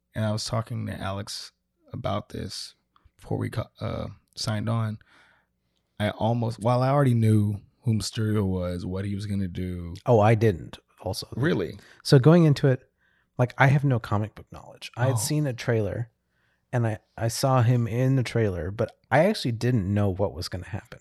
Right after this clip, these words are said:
Speaker 1: Yes.
Speaker 2: I really had no idea.
Speaker 1: Mysterio, for all intents and purposes, is a hater. <laughs>
Speaker 2: Yeah.
Speaker 1: So he,
Speaker 2: I, I know
Speaker 1: um,
Speaker 2: that now, obviously, but
Speaker 1: Yes. He, you know, he's a special effect artist and this, this, and that. But,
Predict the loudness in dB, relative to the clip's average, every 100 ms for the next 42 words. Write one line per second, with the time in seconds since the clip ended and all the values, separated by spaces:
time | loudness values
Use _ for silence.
0 | _ -12 -12 -10 -2 0 2 2 0 0
1 | 0 0 -2 -6 -12 -18 -20 -20 -18 -8
2 | -4 0 2 2 2 4 4 2 0 -4
3 | -4 -4 -4 -6 -8 -8 -6 -6 -6 -8
4 | -12 -16 _ _ _ _ -14 -8 -4 -4
5 | -6 -10 -10 -12 _ -14 -4 -2 -2 -4
6 | -8 -8 -2 0 2 2 4 4 4 4
7 | 0 -2 -4 -6 -8 -8 -4 0 2 0
8 | -6 -14 _ _ _ _ -10 -6 -4 -4
9 | -8 -12 _ _ _ _ _ _ _ _
10 | _ _ _ _ _ -8 -6 -4 -6 -6
11 | -6 -6 -6 -4 -6 -6 -8 -8 -8 -12
12 | -14 -10 -10 -10 -12 -8 -6 -6 -8